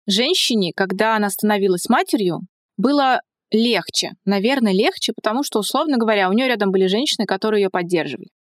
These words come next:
Сейчас мы понимаем, что мы все сидим в больших городах, мы все сидим в каких-то своих делах и заботах, и я часто слышу такую некоторую грусть о том, что сейчас таких кругов женских и таких поддерживающих каких-то сообществ,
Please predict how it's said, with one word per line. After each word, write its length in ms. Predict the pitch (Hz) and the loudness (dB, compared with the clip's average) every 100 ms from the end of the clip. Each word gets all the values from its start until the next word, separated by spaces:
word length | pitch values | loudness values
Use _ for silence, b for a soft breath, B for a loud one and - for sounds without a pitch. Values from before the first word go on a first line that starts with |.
| _ | _
Сейчас 400 | - 208 320 - | -4 0 0 2
мы 320 | 277 285 320 | 2 2 0
понимаем, 480 | 262 240 247 262 214 | 0 2 2 2 2
что 500 | 190 - 208 196 185 | 0 -2 0 2 2
мы 200 | 175 208 | 2 2
все 240 | 240 - 208 | 0 -2 -2
сидим 300 | 196 202 226 | 0 0 2
в 40 | |
больших 320 | 185 185 254 | 2 0 0
городах, 460 | 202 180 160 - - _ _ | 2 2 0 -2 -6 _ _
мы 540 | - 202 254 262 247 214 | 0 2 2 0 0 0
все 180 | - 233 | 0 0
сидим 320 | - 202 220 | 0 0 0
в 40 | |
каких-то 340 | 220 196 208 190 | 0 -2 -2 -2
своих 280 | - 196 185 | 0 0 2
делах 320 | 190 180 180 | 2 2 0
и 40 | |
заботах, 520 | 175 170 262 427 - - _ _ | -2 2 2 0 -4 -10 _ _
и 60 | 208 | 0
я 180 | 240 | 0
часто 320 | 277 277 - 214 | 2 0 0 -2
слышу 520 | 240 302 - 240 202 | 0 0 0 2 0
такую 440 | 196 - 214 190 | 0 0 2 4
некоторую 420 | 202 220 190 196 190 | 2 0 0 0 2
грусть 440 | 208 330 285 - | 2 2 0 -2
о 60 | 185 | -2
том, 200 | 180 185 | -2 -2
что 160 | - | -4
сейчас 520 | 190 190 - 330 - - _ _ _ | -4 -2 0 0 -2 -8 _ _ _
таких 300 | 208 196 208 | -6 -2 -2
кругов 500 | - 220 190 262 220 | 0 2 2 2 0
женских 540 | 185 202 185 - 165 180 | -2 -2 -4 -8 -10 -6
и 40 | |
таких 340 | 175 190 190 | -4 -2 -4
поддерживающих 840 | - 185 190 220 196 190 180 - 185 | -2 -2 0 0 0 0 0 -2 -2
каких-то 360 | 185 180 165 - | -4 -6 -8 -4
сообществ, 640 | - 180 415 - 226 - | -2 0 0 0 -2 -6